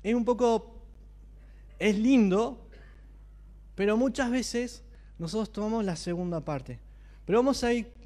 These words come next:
terminar con la primera. Jesús, cuando era chiquito, vamos a contar la historia de Jesús.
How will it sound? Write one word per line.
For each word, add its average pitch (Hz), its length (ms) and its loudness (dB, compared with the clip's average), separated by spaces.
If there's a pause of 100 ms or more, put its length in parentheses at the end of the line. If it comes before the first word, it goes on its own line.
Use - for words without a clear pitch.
(160)
terminar 185 340 -2
con 190 140 -4
la 170 100 -2
primera. 156 380 -4
Jesús, - 720 -2 (320)
cuando 185 320 -2
era 233 180 2
chiquito, 196 720 -6 (220)
vamos 165 300 -6
a 170 280 0
contar 165 280 -4
la 190 60 -2
historia 180 280 -4
de 160 40 -8
Jesús. - 420 -10